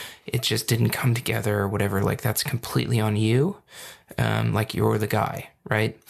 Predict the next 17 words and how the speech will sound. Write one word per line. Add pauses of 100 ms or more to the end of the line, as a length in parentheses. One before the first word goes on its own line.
(320)
And
so
for
me,
like,
I've
been,
I've
had
a
very
difficult
time, (320)
and
I'm
literally
looking